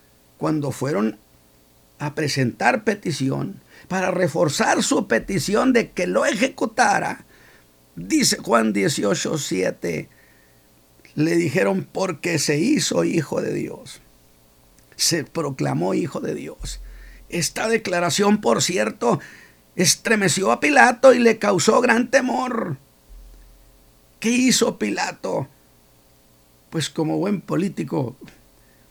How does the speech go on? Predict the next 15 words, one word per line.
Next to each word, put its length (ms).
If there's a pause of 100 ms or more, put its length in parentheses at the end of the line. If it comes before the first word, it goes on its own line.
(100)
buscó 520
tener 460
con 300
Jesús 520 (640)
una 260
charla 540
en 160
privado. 720 (1700)
Intrigado 760
le 140
preguntó: 800 (280)
"Pues, 260
¿de 120
dónde 340
eres?". 640